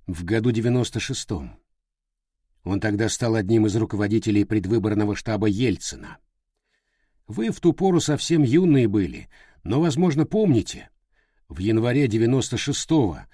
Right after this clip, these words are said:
у будущего президента рейтинг был два-три пункта, а в июне он больше тридцати процентов на выборах набрал и главного соперника коммуниста победил.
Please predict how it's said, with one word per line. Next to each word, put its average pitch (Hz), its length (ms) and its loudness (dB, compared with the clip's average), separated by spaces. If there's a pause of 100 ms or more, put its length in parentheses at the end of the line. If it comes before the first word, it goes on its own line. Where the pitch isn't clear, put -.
(340)
у 98 140 -4
будущего 123 480 0
президента 117 680 0
рейтинг 113 600 0
был 87 300 -6 (260)
два-три 123 500 -2
пункта, - 540 -2 (360)
а 104 160 0
в 95 100 0
июне 110 600 0 (260)
он 101 240 -2
больше 135 480 -2
тридцати 127 600 0
процентов 135 680 -2
на 107 140 0
выборах 101 400 -2
набрал 87 440 -6 (380)
и 92 100 -4
главного 127 440 2
соперника 139 580 0
коммуниста 127 720 2
победил. 85 520 -4